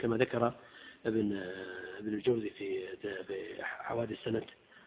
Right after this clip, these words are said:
سبعة وأربعين وأربعمائة من الهجرة في، آه، تاريخه المنتظم، المجلد الخامس عشر،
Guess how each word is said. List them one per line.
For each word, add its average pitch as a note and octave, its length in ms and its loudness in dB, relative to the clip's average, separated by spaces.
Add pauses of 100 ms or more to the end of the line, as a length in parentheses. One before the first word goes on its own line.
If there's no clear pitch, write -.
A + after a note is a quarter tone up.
(160)
سبعة A2 240 2
وأربعين G2 400 0
وأربعمائة F#2+ 460 -2
من G#2 80 0
الهجرة C3 440 6 (1120)
في، A2 320 6
آه، G#2+ 880 -6
تاريخه G#2+ 540 -4
المنتظم، A2 540 -2 (460)
المجلد G#2+ 420 0
الخامس G2+ 420 -4
عشر، A2+ 320 2